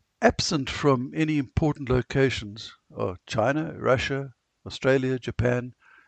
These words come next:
and the third world in general. I can't answer why that should be the case. Hmm. Okay, perhaps I need to state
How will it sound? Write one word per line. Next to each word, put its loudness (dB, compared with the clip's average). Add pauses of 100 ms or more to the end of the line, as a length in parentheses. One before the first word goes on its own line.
(120)
and -4
the -4
third 4
world 2
in -4
general. -4 (1120)
I -14
can't 0
answer -2
why 6
that 0
should -10
be -2
the -4
case. 2 (1300)
Hmm. -10 (2250)
Okay, 8
perhaps 4
I 4
need 0
to 0
state 0